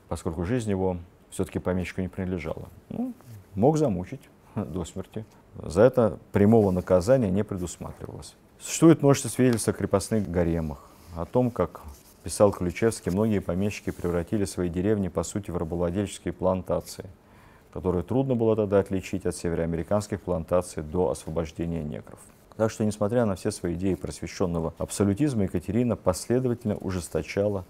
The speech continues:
положение крестьян. Крестьяне были неграмотны практически поголовно. Своих летописцев, своих газет и журналов у них не было. Все, что мы знаем о тогдашних ужасах крепостного права, это только из одиозных публичных процессов типа Салтычихи,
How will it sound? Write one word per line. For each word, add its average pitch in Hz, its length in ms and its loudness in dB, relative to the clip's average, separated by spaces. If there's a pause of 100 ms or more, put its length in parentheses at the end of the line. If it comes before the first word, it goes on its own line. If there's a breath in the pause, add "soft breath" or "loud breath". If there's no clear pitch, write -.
положение 90 480 4
крестьян. - 560 -8 (520)
Крестьяне 120 440 4
были 101 180 4
неграмотны 101 540 2
практически 92 500 -6
поголовно. 87 760 -2 (100)
Своих 98 280 -2
летописцев, 90 720 -6
своих 85 360 -8 (140)
газет 90 420 -2
и 92 40 -2
журналов 82 460 -2
у 82 160 -8
них 87 240 -6
не 135 140 -2
было. 101 160 -10 (640 loud breath)
Все, 131 160 2
что 117 160 2
мы 110 100 4
знаем 110 400 2
о 85 80 -4
тогдашних 92 640 0
ужасах 95 400 -6
крепостного 87 520 -6
права, 101 400 -2
это 87 140 -6
только 101 320 -6
из - 220 -10 (100)
одиозных 107 640 4
публичных 95 480 -6
процессов 90 540 -6
типа 85 240 -6
Салтычихи, 92 760 -4